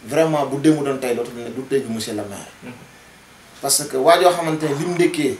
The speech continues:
Speaker 1: boo ko laajtee midi xamul. C'est vrai que pal yàlla moo ko yor, mais des fois ñun ñëpp commune, commune bi reconnaître dañoo def erreur.
Speaker 2: Mhm.
Speaker 1: Gis nga l'actuel maire que nous avons,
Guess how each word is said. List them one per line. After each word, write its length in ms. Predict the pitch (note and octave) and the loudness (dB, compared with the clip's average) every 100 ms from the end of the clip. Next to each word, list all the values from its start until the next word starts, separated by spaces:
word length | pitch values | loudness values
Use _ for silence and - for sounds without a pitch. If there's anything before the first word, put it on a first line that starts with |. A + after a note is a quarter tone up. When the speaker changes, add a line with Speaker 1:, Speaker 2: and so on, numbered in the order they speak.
| - | -2
Speaker 1:
boo 160 | D3+ | -2
ko 120 | D#3 D#3 | 0 4
laajtee 300 | D3+ C#3+ C3+ | 2 2 -4
midi 180 | C3 | -4
xamul. 240 | B2+ A2 F#2+ - - - - - - - - - - - - - - - - - - - - - - | -6 -8 -10 -16 -20 -20 -20 -20 -20 -20 -20 -20 -20 -20 -20 -20 -20 -20 -20 -20 -20 -20 -16 -18 -18
C'est 160 | - A#3 | -2 0
vrai 180 | C4+ B3+ | 4 6
que 80 | A#3 G3+ - - - - - - - - | 4 2 -4 -12 -12 -16 -14 -8 -8 4
pal 240 | - D#3 | 6 6
yàlla 260 | D#3+ G3 F#3+ | 6 6 6
moo 140 | G3 | 6
ko 100 | G3+ | 6
yor, 240 | G#3 G3 - - - - - - - | 6 6 4 -10 -20 -20 -20 -20 -6
mais 100 | B2 | 4
des 120 | G3+ | 6
fois 160 | A3+ G#3 | 6 4
ñun 140 | G#3+ A#3 | 4 0
ñëpp 160 | - | -2
commune, 260 | A3 G#3 G3+ | -2 -2 0
commune 220 | G3 F#3 | 0 2
bi 120 | D#3 | 4
reconnaître 320 | F3+ F#3 F3 D#3 | 4 4 0 -2
dañoo 180 | D3+ | -2
def 180 | C#3+ - | -2 -2
erreur. 220 | C3 A2+ G2+ - | -2 -2 -6 -14
Speaker 2:
Mhm. 80 | B2+ B2+ - - - - - - | -18 -18 -20 -20 -20 -20 -20 -10
Speaker 1:
Gis 100 | F3 A#3+ | -2 6
nga 100 | G#3 - - | 6 6 4
l'actuel 340 | A3 A#3 A#3 G#3+ | 4 6 4 6
maire 180 | G#3 | 2
que 80 | G3 | 2
nous 140 | F3 D3+ | 2 4
avons, 200 | C#3 | 4